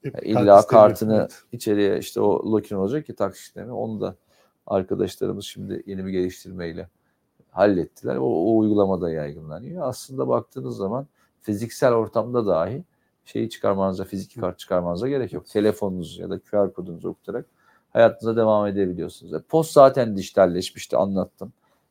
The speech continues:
Speaker 2: Fiziksel hayatta da pis-, e, dijitalleşiyor. Yani post cihazı almanıza gerek yok. Telefonunuza şey indirebiliyorsunuz. E, post cihazını indirebiliyorsunuz. Özellikle küçük işletmelerde, mikro işletmelerde,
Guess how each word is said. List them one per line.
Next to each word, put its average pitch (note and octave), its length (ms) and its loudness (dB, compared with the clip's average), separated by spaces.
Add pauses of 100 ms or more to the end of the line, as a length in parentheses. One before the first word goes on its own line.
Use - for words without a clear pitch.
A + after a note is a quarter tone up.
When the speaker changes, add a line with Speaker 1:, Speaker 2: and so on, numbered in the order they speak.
Speaker 2:
Fiziksel B2 400 4
hayatta D3+ 320 8
da D3 120 0
pis-, - 360 -10
e, F2+ 120 -6
dijitalleşiyor. E2+ 680 -8
Yani F#2 200 -8
post G#2+ 300 -10
cihazı G#2+ 280 -2
almanıza G#2+ 440 -2
gerek E2+ 380 -4
yok. F2+ 140 -16 (440)
Telefonunuza A2 840 0
şey B2+ 220 -8
indirebiliyorsunuz. B2 880 -8 (840)
E, D#2 60 -12 (680)
post A2 220 0
cihazını F#2 340 -2
indirebiliyorsunuz. G2+ 760 -4
Özellikle F#2 380 -4
küçük - 280 -20
işletmelerde, F2 580 -8
mikro F2+ 260 -8
işletmelerde, E2+ 800 -8